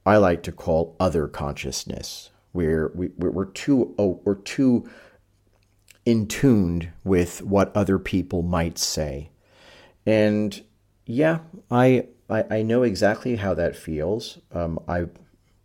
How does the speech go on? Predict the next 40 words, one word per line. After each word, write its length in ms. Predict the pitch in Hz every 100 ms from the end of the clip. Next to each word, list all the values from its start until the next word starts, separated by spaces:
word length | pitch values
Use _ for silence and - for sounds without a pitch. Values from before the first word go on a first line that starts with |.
| _
I've 320 | 82 92 101
been, 240 | 101 80 73
I've 180 | 95 104
gone 220 | 95 78
through 220 | 76 82 76
that 160 | 73
myself, 680 | 71 73 - 73 80 95 - - - -
uh, 60 | 85
like 400 | 80 80 - -
so 180 | 98
many 240 | 82 76 73
of 160 | 73
us. 340 | 73 92 - - _ - - _
And 400 | 110 110 107 - - _ 107
I 80 |
think 300 | 107 139 143
that 120 | 98 -
they're 180 | 98
the 140 | 87 104
only 380 | 107 107 87 - _ _ _ -
there's 120 | 104
a 60 | 90
logic 540 | 90 101 113 85 78
that 140 | 90 80
you 240 | 87 87
need 180 | 87 90
to 100 | -
keep 260 | 85 87 87
in 120 | 85
mind 300 | 82 104 82
when 100 | 82
you're 140 | 82
thinking 400 | 82 110 120 87
about 320 | 80 78 78 80
it, 160 | 78
which 200 | 85 -
is, 280 | 85 80 -
"Okay, 280 | - - 92
that's 200 | 85 104
fine. 360 | - 104 82